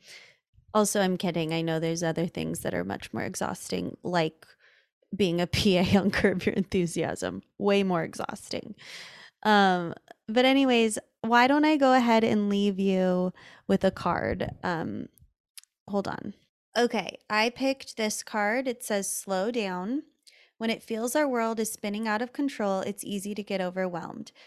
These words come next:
This is a good time to begin a daily meditation practice. Your mind is the most open and receptive in the morning, which is why it's helpful to start your day with centering exercises.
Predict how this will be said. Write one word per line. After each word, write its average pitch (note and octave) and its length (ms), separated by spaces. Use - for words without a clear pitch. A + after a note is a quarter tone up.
This A3 160
is A3+ 100
a C4 80
good A3 280
time G#3 300
to G3+ 100
begin G3 320
a F#3+ 80
daily F#3 420
meditation F#3 800
practice. - 680
Your G#3 120
mind G3 300
is A3 120
the A#3 80
most G#3 340
open A3 300
and B3+ 100
receptive F#3+ 540
in F3+ 120
the F3+ 40
morning, E3 480
which - 160
is G3 160
why G3 140
it's F#3+ 160
helpful G#3 320
to A#3+ 100
start G3+ 300
your G3+ 120
day F3 280
with F3 180
centering F#3 640
exercises. - 960